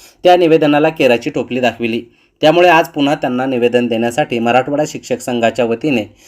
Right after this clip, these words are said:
शंभर ते दीडशे शिक्षकांचा समूह माध्यमिक शिक्षणाधिकारी यांना निवेदन देण्यासाठी त्यांच्या दालनात दाखल झाला,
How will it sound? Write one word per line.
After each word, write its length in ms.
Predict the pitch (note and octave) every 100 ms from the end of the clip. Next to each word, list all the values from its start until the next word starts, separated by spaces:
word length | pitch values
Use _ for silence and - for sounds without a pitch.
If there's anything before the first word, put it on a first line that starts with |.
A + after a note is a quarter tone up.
| - _ -
शंभर 360 | D#3+ D#3 E3+ F3
ते 80 |
दीडशे 360 | D#3+ C#3+ A#2+ E3
शिक्षकांचा 600 | D3+ - A#2+ B2 A#2+ B2
समूह 420 | B2 B2 A#2 C#3
माध्यमिक 420 | B2 A2+ A#2+ C#3
शिक्षणाधिकारी 640 | - A#2+ B2 A#2 A2+ B2+ C#3+
यांना 220 | A#2+ A#2+
निवेदन 380 | A#2 A2+ A2+ A2+
देण्यासाठी 440 | A2 A2+ C3 B2
त्यांच्या 300 | B2 A2+ B2
दालनात 300 | A2+ G#2+ A2+
दाखल 260 | A2 G#2+ A2+
झाला, 240 | A2 A#2